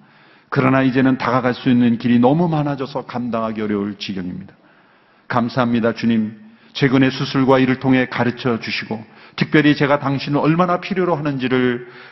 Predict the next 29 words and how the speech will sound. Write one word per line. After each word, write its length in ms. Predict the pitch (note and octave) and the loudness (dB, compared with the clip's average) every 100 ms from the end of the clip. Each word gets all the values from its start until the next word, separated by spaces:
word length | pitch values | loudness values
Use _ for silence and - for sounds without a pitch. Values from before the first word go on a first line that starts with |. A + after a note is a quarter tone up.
| - | -2
보여주셔서 640 | A#2+ A#2 G#2+ G#2 G2+ A2 | 2 2 0 -6 -8 -8
감사합니다. 760 | - G2+ G2 G#2+ F#2+ F#2 - - _ _ _ _ | -4 -4 -4 -8 -10 -14 -18 -20 _ _ _ _
감사합니다, 580 | - A#2+ A#2 A#2 A#2 A2+ | 0 2 2 0 2 0
주님. 380 | - A#2 A2+ A2+ - - - | 0 0 0 -4 -12 -20 -14
같은 320 | - C3+ C#3+ C3+ | -6 -2 0 0
방을 220 | C3+ C3 | 0 -2
쓰던 360 | - C3 C3 | -4 -4 -2
환자들을 500 | C3 C3+ C3 B2+ B2 | -2 -2 -2 -2 -4
지켜보며 600 | A#2+ - B2+ A#2 A#2 A#2 A#2+ - - | -6 -6 -4 -2 -4 -6 -12 -20 -16
주님 260 | - C#3+ D3 | -2 2 4
없이 260 | D3 D3 D3+ | 2 -2 -6
수술과 460 | - D#3 D3+ C#3+ C#3 | -6 -4 0 0 2
고통을 420 | C#3 C#3+ C#3+ C3+ | 0 0 2 2
대하는 260 | C3+ C3 | 2 0
것이 240 | C3 B2 C#3 | 0 -2 -2
얼마나 380 | A2 B2 B2 A#2+ | 0 0 0 -2
고통스러운지를 920 | - - C3 A2+ B2 A#2 A2 A2 A2 | -2 -2 -2 -2 -2 0 2 0 -2
보게 240 | A2 G#2 | -4 -4
해주셔서 460 | G2 G2 - - - - _ _ _ - _ | -6 -8 -12 -12 -16 -18 _ _ _ -20 _
감사합니다, 640 | B2+ A#2+ B2 A2+ A#2 A2+ | -2 -2 0 0 0 -2
주님. 420 | - A2 A2 G#2+ - - - | 0 0 0 -2 -10 -20 -4
저의 300 | B2+ B2+ B2+ | 0 0 0
딸들이 420 | C3 B2 C3 C3+ | 0 0 2 2
모든 360 | C3 C#3+ D#3 | 2 2 2
일을 200 | D3 D3 | 2 0
통해 280 | D3 C3+ C3+ | -2 -2 -2
배우게 320 | C3 B2 B2+ B2 | -2 0 0 -2
하심을 360 | A#2+ - A#2 | -4 -4 -4
감사합니다. 640 | A2 G#2 G2 A2 G2+ G2+ | -2 -4 -4 -8 -10 -12